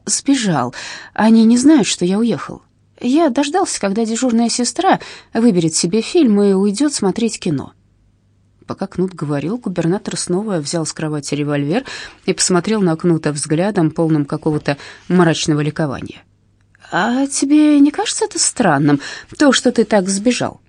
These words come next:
За последние месяцы тебе сильно досталось. Сначала серьезное сотрясение мозга, затем обморозился и долго находился без сознания. А может быть, все эти неприятности нанесли твоему здоровью непоправимый ущерб?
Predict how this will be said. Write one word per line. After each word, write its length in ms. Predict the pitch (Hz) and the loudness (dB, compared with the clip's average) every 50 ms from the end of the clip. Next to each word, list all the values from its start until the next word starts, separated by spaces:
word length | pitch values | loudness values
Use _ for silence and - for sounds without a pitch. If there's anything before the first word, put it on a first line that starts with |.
| _ _ _ _ _ - | _ _ _ _ _ -4
За 220 | - 233 233 262 | -2 0 0 2
последние 520 | 262 294 277 277 - 285 277 233 247 269 269 | 2 0 0 2 2 2 4 6 6 8 8
месяцы 440 | 269 294 381 415 - - - 349 320 | 8 8 6 4 2 0 0 0 0
тебе 320 | - - 247 233 262 254 | 2 2 2 2 2 2
сильно 360 | - - - 349 415 415 427 | 0 0 0 0 0 0 -2
досталось. 600 | 381 269 240 202 - - - 160 143 143 147 - - - - - - - _ - - | 0 0 -2 -2 -2 0 0 2 2 2 0 -4 -6 -10 -12 -14 -16 -12 _ -4 -2
Сначала 360 | - - 247 - - 311 262 | 2 2 2 4 4 4 2
серьезное 480 | - - 185 170 165 156 143 165 156 151 | 2 2 2 4 4 4 4 2 2 2
сотрясение 560 | - - - 180 165 160 - 175 160 165 165 | 0 -2 -2 -2 -2 0 0 2 4 4 4
мозга, 640 | 165 160 160 175 226 294 311 277 262 285 294 269 247 | 4 4 4 4 2 2 0 2 2 4 4 4 2
затем 480 | 196 165 160 160 - - 175 160 160 156 | 2 0 0 -2 0 0 2 2 2 0
обморозился 880 | 139 139 147 151 147 147 151 185 240 277 302 294 277 - - 247 233 - - - - - _ - | 0 0 0 0 0 0 0 0 0 0 0 0 0 2 0 0 0 -2 -8 -18 -20 -20 _ -2
и 100 | 214 208 | 0 2
долго 320 | 156 180 160 151 143 156 | 4 4 4 4 4 2
находился 680 | 147 147 143 - 175 160 147 147 139 135 - - 147 147 | 2 2 2 0 -2 -2 -2 -2 -4 -4 -2 -2 -2 -2
без 240 | 143 147 165 156 - | 0 0 -2 0 0
сознания. 640 | - 151 139 139 151 143 143 151 190 247 277 269 269 - _ _ _ _ _ _ _ _ | 0 0 0 0 0 0 0 2 2 2 2 0 -2 -6 _ _ _ _ _ _ _ _
А 120 | - - | -8 -6
может 280 | 208 220 254 - - 302 | -4 -4 -4 -6 -4 -4
быть, 140 | 370 370 - | -4 -4 -2
все 200 | - - - 403 | -4 -2 -2 -2
эти 160 | 370 - - | 0 2 4
неприятности 880 | 381 381 381 427 427 392 277 175 160 - 160 151 - - - 160 160 - - - - - _ _ | 4 4 2 2 2 2 2 2 2 2 0 0 0 0 -2 -2 -2 -4 -10 -16 -16 -20 _ _
нанесли 540 | - - 214 240 269 262 277 277 - 269 202 | 0 4 6 8 8 8 6 6 4 2 0
твоему 280 | - 214 220 226 214 | 2 0 0 2 2
здоровью 640 | 214 190 190 233 240 240 226 202 202 214 208 - - - _ - | 0 0 2 2 2 4 2 2 0 0 -2 -2 -4 -6 _ 4
непоправимый 720 | 240 247 240 - 233 226 - 247 240 240 240 240 247 262 | 6 6 6 4 2 0 2 2 4 4 4 6 4 4
ущерб? 320 | 277 - - - 480 - | 2 0 -2 -4 -4 -6